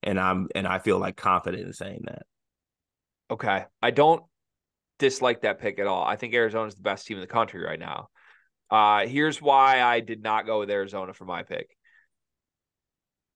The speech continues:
Speaker 2: They really almost let Michigan State back in the game.
Speaker 1: Yeah,
Speaker 2: Ugh.
Speaker 1: good, good, good
Speaker 2: Ugh.
Speaker 1: defensive team by Michigan State.
Speaker 2: Yeah, but, like, so we're, we're saying the team that should be the national champion favorite,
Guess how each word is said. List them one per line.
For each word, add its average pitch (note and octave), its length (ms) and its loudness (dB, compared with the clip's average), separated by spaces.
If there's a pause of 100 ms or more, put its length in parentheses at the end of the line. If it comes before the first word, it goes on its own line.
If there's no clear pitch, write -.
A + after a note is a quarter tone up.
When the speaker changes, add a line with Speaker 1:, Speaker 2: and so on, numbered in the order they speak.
(760)
Speaker 2:
They C3+ 180 4
really F3 260 8
almost B2 320 2
let A#2 160 0
Michigan G#2 320 -10
State F#2+ 260 -8
back F2 220 -6
in - 40 -20
the - 80 -14
game. - 200 -12 (2500)
Speaker 1:
Yeah, - 80 -2
Speaker 2:
Ugh. D#3 80 4
Speaker 1:
good, E3 200 4 (220)
good, B2+ 220 0
good E3+ 120 4
Speaker 2:
Ugh. F3+ 100 8
Speaker 1:
defensive E3 340 4
team F#3 180 -2
by A#2 80 0
Michigan F#2+ 340 -4
State. F#2 360 -8
Speaker 2:
Yeah, B3 240 6
but, G#3 160 2
like, F#3 260 4 (100)
so F#3 280 2
we're, G3 440 2
we're G3 220 2
saying G#3+ 460 -2
the E3 100 -8
team F3 360 -10
that D3+ 120 0
should C3+ 220 -8
be C#3 160 -2
the A#2+ 100 -6
national B2+ 500 -2
champion A2+ 580 -4
favorite, F#2+ 580 -4